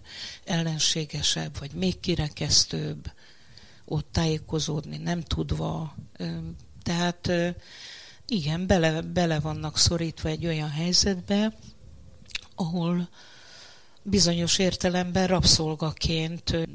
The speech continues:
dolgoznak, vagy élnek, de azzal a pozitív lehetőség nélkül, hogy mondjuk egy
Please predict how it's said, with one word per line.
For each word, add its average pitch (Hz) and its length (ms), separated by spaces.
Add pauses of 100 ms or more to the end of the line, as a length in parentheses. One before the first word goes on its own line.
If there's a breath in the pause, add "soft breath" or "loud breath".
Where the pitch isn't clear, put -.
dolgoznak, 175 880
vagy 160 240
élnek, 175 640
de 180 460 (1120)
azzal 190 440
a 180 120
pozitív 175 840 (320 loud breath)
lehetőség 180 720
nélkül, 180 800
hogy 170 420
mondjuk 180 420
egy 170 360